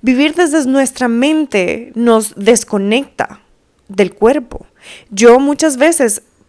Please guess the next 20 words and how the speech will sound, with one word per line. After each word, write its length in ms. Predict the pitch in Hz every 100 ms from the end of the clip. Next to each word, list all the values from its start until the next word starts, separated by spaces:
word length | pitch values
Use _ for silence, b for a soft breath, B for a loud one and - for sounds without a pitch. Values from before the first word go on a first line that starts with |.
| -
y 100 | 202
puedes 460 | - 196 254 440
hacer 320 | 202 - 196
este, 560 | 185 180 - 190 180 -
este, 440 | 196 202 185 175 170 160 - -
esta 200 | 208 247
revisión 640 | 233 208 185 220 254 285
si 80 | 226
te 120 | 185
pasó, 320 | 185 185 202
yo 180 | 196 196
muchas 500 | 208 240 285 262 190
veces, 480 | 202 226 190 185 - _
años 340 | 196 220 240
atrás, 580 | 190 - 160 - 254 - b b b b b b b b
comía 480 | 269 214 220 262 294
solamente 500 | 269 247 254 254 269
como 260 | 233 196
por 180 | 190 214
inercia, 680 | 190 180 202 226 185 - 175